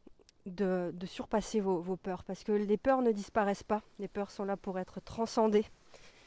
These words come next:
Et c'est ce qui vous permet d'être, de devenir plus fort, de devenir une, un roc finalement.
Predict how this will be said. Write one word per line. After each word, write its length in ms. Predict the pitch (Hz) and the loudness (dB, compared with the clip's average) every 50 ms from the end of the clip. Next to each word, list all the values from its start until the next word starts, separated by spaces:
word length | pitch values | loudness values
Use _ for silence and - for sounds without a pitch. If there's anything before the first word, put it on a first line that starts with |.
| - - - - - - - _ - _ - - _ | -20 -20 -20 -20 -20 -20 -20 _ -20 _ -20 -18 _
Et 80 | - 196 | -10 -10
c'est 180 | - - 214 | -6 -6 -6
ce 100 | 190 - | -8 -8
qui 340 | - - 226 220 208 202 202 | -8 -6 -4 -4 -2 -2 -4
vous 120 | 185 196 190 | -4 -6 -6
permet 300 | - 202 196 208 214 214 | -4 -2 -2 0 0 0
d'être, 160 | 202 190 180 | 0 -2 -2
de 120 | 190 196 | -4 -6
devenir 380 | 185 185 185 190 208 214 214 - | -6 -4 -2 0 2 0 0 0
plus 220 | - - - 226 | -4 -6 -6 -6
fort, 300 | - - - 240 226 226 | -4 0 0 2 2 2
de 100 | 196 196 | 0 -4
devenir 360 | 190 180 190 190 214 208 202 | -4 -4 -2 -2 0 0 0
une, 280 | 196 190 185 180 175 170 175 - - - - - - - - - | 0 0 0 0 -2 -4 -6 -12 -18 -20 -20 -20 -20 -20 -2 0
un 120 | 226 233 | 2 2
roc 340 | 220 214 247 277 294 - - | 4 4 6 6 6 4 0
finalement. 600 | - - - - 226 214 202 196 196 190 185 | -8 -10 -4 -2 0 2 2 2 2 0 0